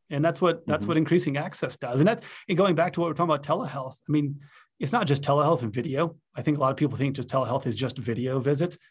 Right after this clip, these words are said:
Speaker 1: but text messaging, it's communicating, it's building that relationship. And really,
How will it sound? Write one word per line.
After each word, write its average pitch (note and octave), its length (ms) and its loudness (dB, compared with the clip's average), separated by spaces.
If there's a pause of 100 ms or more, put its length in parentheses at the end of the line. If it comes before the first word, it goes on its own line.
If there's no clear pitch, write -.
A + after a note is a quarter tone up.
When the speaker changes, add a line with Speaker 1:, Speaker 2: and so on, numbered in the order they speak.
(460)
Speaker 1:
but F3 220 -2 (100)
text - 240 -2
messaging, C3+ 400 -2
it's C#3 100 -2
communicating, D#3+ 640 0
it's D3 120 -2
building G3+ 340 2
that A3 100 -2
relationship. D3 640 -2
And D#3+ 100 0
really, G3+ 300 4